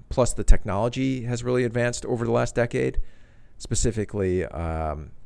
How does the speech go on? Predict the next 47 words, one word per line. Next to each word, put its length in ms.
you 80
know, 220
the, 220
the 180
accessibility 680
of 420
computing, 520
machine 280
learning, 500
uh, 320
the 100
cost 260
of 80
three 160
D 120
printers. 460
So, 280
like, 220
it 80
used 220
to 40
be 140
that 200
technicians 600
would 120
have 280
to, 180
like, 220
manually 600
carve 320
out 340
each 240
tooth 300
in 60
the 40
software, 560
and 100
that 120
took, 180
like, 400
eight 180
man 220
hours 340
to 80
segment 480
each 220
case. 380